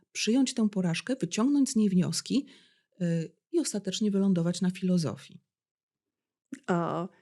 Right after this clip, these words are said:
Speaker 2: czy miałaś później taki moment, że, ym, zastanawiałaś się, czy gdybyś się dostała na to dziennikarstwo i gdyby nie było tej porażki, to jakoś zupełnie inaczej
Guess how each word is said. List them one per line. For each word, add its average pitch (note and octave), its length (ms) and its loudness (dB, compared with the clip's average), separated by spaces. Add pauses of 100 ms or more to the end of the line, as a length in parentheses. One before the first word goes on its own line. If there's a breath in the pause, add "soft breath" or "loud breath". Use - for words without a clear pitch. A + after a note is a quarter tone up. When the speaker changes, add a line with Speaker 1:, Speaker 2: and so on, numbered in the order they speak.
(120 soft breath)
Speaker 2:
czy G#3 120 0
miałaś G3+ 300 2
później G3+ 300 -2
taki G3 300 -6
moment, F3+ 440 0
że, F#3 580 -2 (100)
ym, F#3 600 -2 (420)
zastanawiałaś G3 720 2
się, - 160 -2
czy G3 140 -4
gdybyś G3 280 0
się - 180 -2
dostała F#3+ 500 0
na F3+ 120 -2
to F#3 120 -4
dziennikarstwo F#3 800 -2
i F#3 40 0
gdyby F3 220 0
nie F#3+ 140 2
było F#3+ 200 2
tej G3 160 0
porażki, F#3+ 520 -4
to F#3 80 0
jakoś F#3 300 0
zupełnie F#3 480 0
inaczej F#3+ 680 0